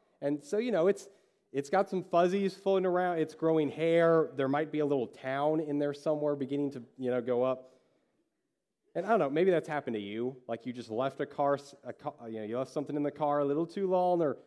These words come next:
you know, somewhere in the bedroom, you're like, "How long has that been sitting there?" And that's Jesus' point with the Pharisees. On the outside, you look fine, looks like a, look, you look like a great person. The Pharisees look like great model examples of what it means to follow God.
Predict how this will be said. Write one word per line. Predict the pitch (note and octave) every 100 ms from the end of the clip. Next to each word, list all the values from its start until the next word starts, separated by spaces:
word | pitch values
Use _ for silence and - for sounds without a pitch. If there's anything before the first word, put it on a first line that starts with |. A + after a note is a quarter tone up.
| _ _ -
you | C3
know, | B2+
somewhere | B2+ D3+ D#3
in | D#3+
the | D#3
bedroom, | D#3 D#3 D3 D#3
you're | D3+
like, | C#3+ C3 A2 - _ _ _
"How | - F#3
long | B3 B3+
has | A3 -
that | C#3 C#3
been | A#2 G2
sitting | - A#3 C4 F3 G#2+
there?" | F2+ D2 - _ _ _ _ _ _ _ _
And | C#3+
that's | F#3+ A#3+
Jesus' | - G3 F#3 E3
point | - D#3+ D#3
with | C#3
the | C#3+
Pharisees. | - D4 F#3+ - E2 E2 _
On | C3
the | C#3 E3
outside, | A#3 A#3 C3+ G2 G2 B2 - _
you | G3 C4+
look | C4 -
fine, | C4 D#4+ E2 - _ -
looks | A3 -
like | G3+
a, | C3+ -
look, | D3 D#3+
you | A3+
look | B3+ D#3+
like | D3+ D3+
a | A2+
great | G2+ B2+ D3 D#3 D3+
person. | - B2+ - F#2+
The | G2+
Pharisees | - F3 F3 F3 D#3+
look | D#3
like | B2 G#2
great | - C3+ D#3+ E3
model | C3+ C3+ D3 D#3
examples | C#3+ C#3 C3 C3 C3 A#2+
of | A#2
what | A#2
it | B2
means | C3 C3+
to | C#3+
follow | D3+ D3 D3+
God. | C3 A2+ A2